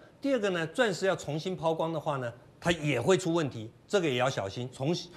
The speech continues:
重新抛光的话，它这种填充的处理就会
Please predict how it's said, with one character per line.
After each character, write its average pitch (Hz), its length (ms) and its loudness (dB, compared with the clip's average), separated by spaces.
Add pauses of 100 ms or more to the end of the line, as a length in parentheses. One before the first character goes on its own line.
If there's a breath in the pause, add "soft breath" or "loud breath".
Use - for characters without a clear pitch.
(280 loud breath)
重 208 300 4
新 254 180 4
抛 208 180 2
光 220 160 0
的 214 80 0
话， 175 160 0
它 160 160 -2
这 202 160 -2
种 143 160 0
填 135 240 -4
充 185 160 -4
的 170 80 2
处 139 220 -2
理 139 120 -2
就 160 140 -2
会 135 160 2